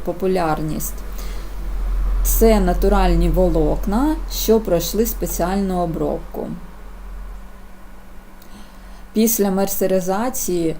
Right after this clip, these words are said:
бавовняні вироби стають гладкими, без ворсинок.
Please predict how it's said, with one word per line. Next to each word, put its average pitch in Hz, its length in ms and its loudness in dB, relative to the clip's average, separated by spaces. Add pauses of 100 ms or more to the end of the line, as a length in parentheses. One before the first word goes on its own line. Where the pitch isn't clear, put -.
бавовняні 180 840 2
вироби 170 460 2
стають 175 400 -2
гладкими, 185 760 0
без 175 600 0 (100)
ворсинок. 165 840 -2